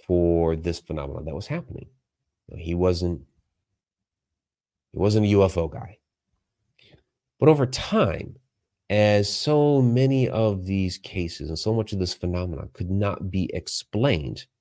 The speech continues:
he came to understand that a lot of these are actually real. These are real phenomena that are happening. You can't explain it away. Seven hundred one cases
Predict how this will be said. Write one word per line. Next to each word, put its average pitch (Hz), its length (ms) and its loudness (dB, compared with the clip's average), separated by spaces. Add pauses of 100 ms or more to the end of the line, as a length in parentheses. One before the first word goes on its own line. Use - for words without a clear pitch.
(2000)
he 117 120 2
came 135 180 4
to 131 100 4
understand 110 540 2
that 90 160 -2 (180)
a - 60 -14
lot 107 400 0
of 123 160 0
these 92 260 0
are 92 200 -2
actually 85 760 -4 (1040)
real. 90 420 -4
These 92 200 0
are 101 260 0 (540)
real 107 800 2 (120)
phenomena 107 580 0
that 82 120 0
are 87 60 2
happening. 92 320 -2
You 76 60 -10
can't 98 280 -2
explain 90 480 0
it 85 80 0
away. 90 340 -2 (680)
Seven 165 240 4
hundred 160 260 6
one 113 500 6 (360)
cases - 680 -6